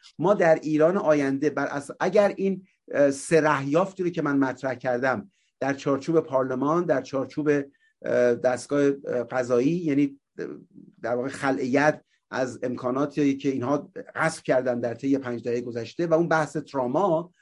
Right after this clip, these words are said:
می‌شود کلاً این داستان روحانیت شیعه و نهادهای مذهبی رو همه رو، اه، داستانشون رو تمام شده انگاشت. ولی شما آز-،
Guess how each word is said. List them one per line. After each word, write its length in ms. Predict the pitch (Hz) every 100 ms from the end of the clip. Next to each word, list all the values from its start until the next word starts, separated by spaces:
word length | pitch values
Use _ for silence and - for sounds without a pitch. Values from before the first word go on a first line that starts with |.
| _ _ _
می‌شود 640 | - 240 247 220 233 226 - _ _
کلاً 460 | - 196 208 208 240
این 260 | 269 233
داستان 520 | 214 185 175 - 190 202
روحانیت 800 | 196 190 165 147 147 151 180 180
شیعه 480 | 175 143 139 160 190
و 80 | 165
نهادهای 500 | 147 139 131 127 165
مذهبی 460 | 147 127 120 123
رو 200 | 170 175 170 - _
همه 260 | 156 156
رو، 360 | 180 202 196 - _ _ -
اه، 200 | 139 - - - _ _ - _ _ _ _ _ _ - 139
داستانشون 580 | 147 139 175 185 175 185
رو 60 |
تمام 380 | 196 156 147 143
شده 280 | 135 147 165
انگاشت. 360 | 143 120 113 _ _ _ _ _ _ _ _ _
ولی 800 | - 160 233 311 240 214 208 202 _ _ _
شما 460 | _ 202 226 285 -
آز-، 340 | 175 175 175